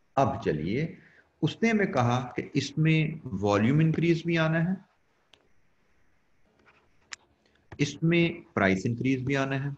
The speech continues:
volume increase कितना है जी? दस फीसद। price increase कितना है? पाँच फीसद।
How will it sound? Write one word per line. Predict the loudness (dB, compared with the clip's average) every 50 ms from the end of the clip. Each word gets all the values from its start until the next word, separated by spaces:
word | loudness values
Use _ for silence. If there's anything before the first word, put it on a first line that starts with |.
| _ _ _ _ _ _ _ _ _ _ _ _ _ _ _ _ _ _ _ _ _ _ _ _ _ _ _ _ _ _ -20 _ _ _ _ _ _ _ _ _ _ _ _ _
volume | -2 4 6 8 8 10 10 8 8
increase | 8 6 6 6 6 6 4 2
कितना | -2 0 4 4 4
है | 4 4
जी? | 0 -4 -6 -8 -12 -16 _ _ _ _ _ _ _ _ _ -20 _ _ _ _ _ _ _ _ _ _ _ _ _ _ _ _ _ _ -4
दस | 2 2 2 2 2 0
फीसद। | 0 0 0 -2 -6 -6 -8 -12 -20 -20 _ _
price | 2 4 4 4 4 2 0
increase | 0 0 0 -2 -2 -4
कितना | -8 -6 -2 0 2
है? | 2 2 0 -2 -4
पाँच | -2 -2 -2 -2 -4 -8
फीसद। | -12 -14 -14 -16 -20